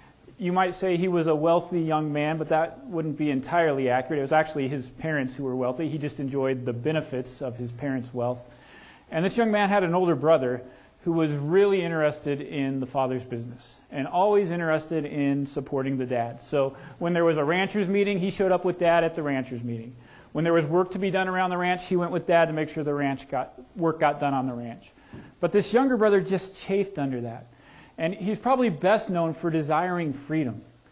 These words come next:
He wanted to be free to do his thing, his way, in his own timing,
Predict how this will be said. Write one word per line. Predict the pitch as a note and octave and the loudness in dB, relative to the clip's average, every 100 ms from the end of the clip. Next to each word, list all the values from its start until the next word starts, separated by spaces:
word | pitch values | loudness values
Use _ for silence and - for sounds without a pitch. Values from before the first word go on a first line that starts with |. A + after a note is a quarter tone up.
| - _ _ | -20 _ _
He | F3 | -4
wanted | E3+ A3 A#3 G#3 | 0 2 2 0
to | |
be | G3 F3+ | -2 -4
free | - F#3 F#3 | -2 0 0
to | E3 | 0
do | D3 D3+ C#3+ C#3 | -2 -2 -2 -2
his | D#3+ A#3 - | -2 -4 -4
thing, | - F#3+ F#3 D#3 | -8 -6 -6 -2
his | G#3 E3+ | -2 -2
way, | D#3+ E3+ E3+ E3 | 0 2 2 0
in | D3 | -2
his | C#3 | -2
own | E3+ E3+ | -2 -2
timing, | - D#3 D#3 D3+ | -2 -2 0 -2